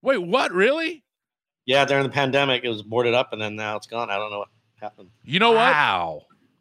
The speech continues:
Speaker 1: That might be a good thing for Los Angeles. <laughs> I think, I think getting that,
Speaker 2: <laughs>
Speaker 1: that, that Jack in the Box should be gone. But also, the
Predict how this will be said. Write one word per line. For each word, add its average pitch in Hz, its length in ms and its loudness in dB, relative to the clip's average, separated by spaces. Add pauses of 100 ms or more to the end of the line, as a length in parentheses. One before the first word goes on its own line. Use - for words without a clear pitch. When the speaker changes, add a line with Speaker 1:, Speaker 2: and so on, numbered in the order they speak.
Speaker 1:
That 151 180 -2
might 202 180 0
be 220 180 -2
a 180 40 2
good 160 260 -4
thing 147 240 -4
for 139 120 -8
Los 131 260 2
Angeles. 123 680 -6
<laughs> - 20 2
I 151 120 2
think, 170 200 -4 (420)
I 156 140 4
think 139 220 2
getting 185 240 2
that, 165 200 2 (280)
Speaker 2:
<laughs> 180 300 -2
Speaker 1:
that, 165 380 0
that 175 200 0
Jack 185 180 0
in 180 60 -6
the 180 80 -2
Box 165 240 2
should 160 260 -6
be 131 100 -10
gone. 117 300 -8
But 165 140 0
also, 208 240 -2
the 156 120 -6